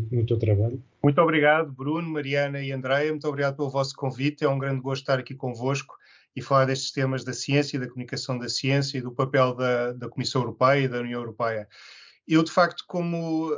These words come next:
Speaker 2: eu, a minha formação académica é na área das relações internacionais, estudei também filosofia política e economia, e, e, aliás, comecei a minha carreira não nada ligada a temas europeus, mais ligada a temas americanos. Trabalhei dez anos na Fundação Luso-Americana,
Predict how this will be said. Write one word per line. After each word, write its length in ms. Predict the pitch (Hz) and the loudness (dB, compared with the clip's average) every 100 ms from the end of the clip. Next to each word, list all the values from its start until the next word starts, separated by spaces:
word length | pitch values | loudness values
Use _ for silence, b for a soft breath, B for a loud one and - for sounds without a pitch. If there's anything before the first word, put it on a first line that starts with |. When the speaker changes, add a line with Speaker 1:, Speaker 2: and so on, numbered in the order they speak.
| - - _ _ - | -6 -14 _ _ 0
Speaker 2:
eu, 180 | 156 | 4
a 60 | 160 | 4
minha 160 | 170 170 | 4 0
formação 460 | 170 165 151 160 | -2 -2 2 2
académica 540 | 156 156 151 143 143 143 | 2 4 4 4 2 0
é 40 | |
na 80 | 135 | 2
área 140 | 131 | 2
das 120 | 127 | 0
relações 300 | 123 131 135 | -6 -8 -8
internacionais, 640 | 131 127 - 127 147 170 160 | -8 -10 -6 0 2 2 -2
estudei 260 | - 135 | -6 -6
também 260 | 135 127 131 | -4 -6 -6
filosofia 480 | - 131 - 131 123 | -8 -10 -8 -8 -6
política 720 | 135 147 143 147 147 147 151 156 | 0 0 0 -4 0 2 0 -4
e 240 | 127 123 | -6 -6
economia, 640 | 110 123 120 127 139 151 165 _ _ _ _ _ _ _ - | -4 -2 0 4 6 6 2 _ _ _ _ _ _ _ -6
e, 520 | 135 135 135 135 147 | 0 4 4 4 4
e, 140 | 147 143 | 0 0
aliás, 280 | 180 175 170 | 4 4 4
comecei 380 | - - 165 | -2 0 2
a 20 | 160 | 2
minha 180 | 165 | 2
carreira 640 | 156 156 139 151 139 123 110 B B B B B B - | 0 -2 4 4 4 0 -4 B B B B B B 0
não 520 | 143 156 160 180 160 | 4 8 8 8 4
nada 520 | 143 143 147 160 156 | 2 2 4 4 4
ligada 380 | 151 143 139 139 | 2 2 0 0
a 40 | 135 | 0
temas 300 | 143 135 123 | -2 -2 -2
europeus, 400 | 131 - 139 147 | -4 -2 -2 0
mais 220 | 139 135 | 2 0
ligada 300 | 131 131 123 | 2 -2 -2
a 20 | |
temas 300 | 135 127 120 | -6 -6 -6
americanos. 600 | 120 117 135 143 151 - | -8 -6 0 2 0 -6
Trabalhei 360 | - 127 123 135 | -10 -6 0 2
dez 260 | 139 139 | 4 2
anos 200 | 139 139 | 2 0
na 100 | 135 | 0
Fundação 480 | 135 - 139 135 135 | -4 -2 -4 -2 -4
Luso-Americana, 800 | 120 123 123 120 120 127 147 170 | -4 -4 -4 -6 0 0 0 -4